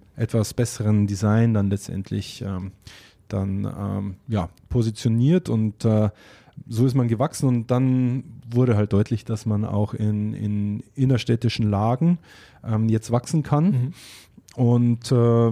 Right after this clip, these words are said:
Speaker 1: dafür brauchte man ein anderes Produkt und, äh, das hatte sich in den ersten drei der neuen Generation, ähm, dann eben wurde das realisiert und dann kam eben auch das große Wachstum. Ich glaube,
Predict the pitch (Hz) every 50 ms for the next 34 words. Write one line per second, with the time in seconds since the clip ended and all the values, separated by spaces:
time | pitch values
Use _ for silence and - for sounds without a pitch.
0 | 113 104 - 107 110 - 117 110 107 107 117 - - 113 110 107 107 107 - 101
1 | 101 104 101 - - - 117 - 156 226 - - - 120 110 110 110 104 - -
2 | - 113 107 104 101 110 - - 113 - - 107 107 110 107 120 110 104 104 104
3 | 101 101 104 104 104 101 101 98 104 - - - - - - - _ - 123 110
4 | 110 - - - 120 113 110 110 107 101 104 - - - _ - 120 104 110 110
5 | 113 120 127 127 131 131 127 120 123 113 113 113 120 123 123 127 117 117 113 110
6 | 101 104 101 - - - 131 127 139 151 165 170 165 165 - - - - - -
7 | - - - 117 113 110 110 113 113 110 110 104 107 110 107 107 107 110 107 110
8 | 113 - 110 110 107 107 110 107 107 107 104 104 104 98 - - 156 139 117 113
9 | 110 117 113 110 104 - - 107 98 101 104 98 92 98 101 110 135 147 139 117
10 | 110 110 98 - 104 104 110 113 117 110 110 - - - - - - - 101 101
11 | 113 110 104 101 - - - - - - - 113 110 101 107 92 98 104 - -
12 | - - 110 107 107 107 104 104 - - - - - - - - - - - -
13 | 92 92 98 90